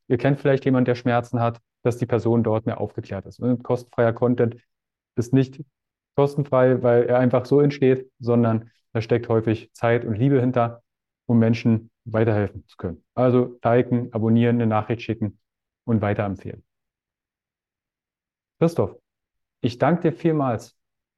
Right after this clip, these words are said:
für die Zeit, auch das Wissen. Am Anfang kamen ein paar Rezeptoren, aber auch verschiedene Modelle.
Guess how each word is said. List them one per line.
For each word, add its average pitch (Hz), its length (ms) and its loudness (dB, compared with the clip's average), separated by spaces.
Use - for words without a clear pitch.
für 131 480 2
die 123 120 0
Zeit, 156 500 0
auch 135 440 2
das 127 320 0
Wissen. 185 680 2
Am 143 120 0
Anfang 147 360 2
kamen 135 300 4
ein 131 60 0
paar 127 480 2
Rezeptoren, 175 920 2
aber 139 320 4
auch 131 180 4
verschiedene 131 380 0
Modelle. 156 720 4